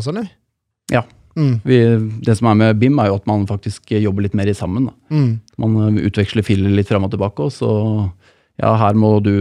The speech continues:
Speaker 2: gjøre det, og da kan jeg gjøre det her, og så jobber man litt sammen i stedet for å bare
Speaker 1: Ja, ja.
Speaker 2: være
Speaker 1: Det høres
Speaker 2: første,
Speaker 1: ut som
Speaker 2: førstemann til mølla,
Speaker 1: tidenes,
Speaker 2: det er,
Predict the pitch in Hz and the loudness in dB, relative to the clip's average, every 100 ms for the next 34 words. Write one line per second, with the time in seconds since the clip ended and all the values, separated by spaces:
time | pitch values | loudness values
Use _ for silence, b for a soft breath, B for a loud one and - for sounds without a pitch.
0 | 101 101 98 98 101 101 101 101 101 98 | 0 0 0 0 0 0 0 -2 0 0
1 | 92 92 98 92 90 92 98 - 101 110 | 0 0 -2 -2 -2 -4 -4 -6 -6 -4
2 | 113 98 92 95 95 - 87 78 101 101 | -2 -2 -2 -4 -6 -8 -6 -6 -6 -6
3 | 92 98 92 95 120 165 156 101 101 160 | -4 -4 -4 -2 0 2 2 0 0 2
4 | 165 120 160 156 160 120 107 123 117 95 | 4 4 4 4 4 2 2 2 2 2
5 | 104 107 110 113 - 113 101 104 95 | 2 4 4 4 2 2 0 -2 -4